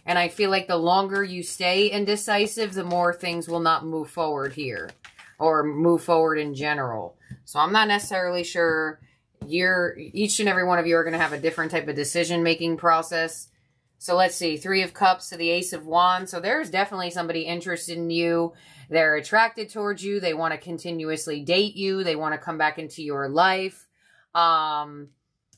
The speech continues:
could have a new person that's interested in dating you. We have the Eight of Cups and we have the Nine of Wands. So I do feel like for some of you, you could be holding on to somebody or continuously giving your energy to somebody.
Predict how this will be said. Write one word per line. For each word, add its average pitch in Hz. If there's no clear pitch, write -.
could 170
have 170
a 147
new 208
person 233
that's 208
interested 196
in 180
dating 175
you. 170
We 156
have 151
the 151
Eight 160
of 147
Cups 196
and 170
we 165
have 160
the 165
Nine 156
of 151
Wands. 123
So 247
I 254
do 320
feel 381
like 392
for 320
some 240
of 220
you, 226
you 202
could 196
be 190
holding 180
on 175
to 240
somebody 247
or 175
continuously 196
giving 185
your 170
energy 208
to 208
somebody. 208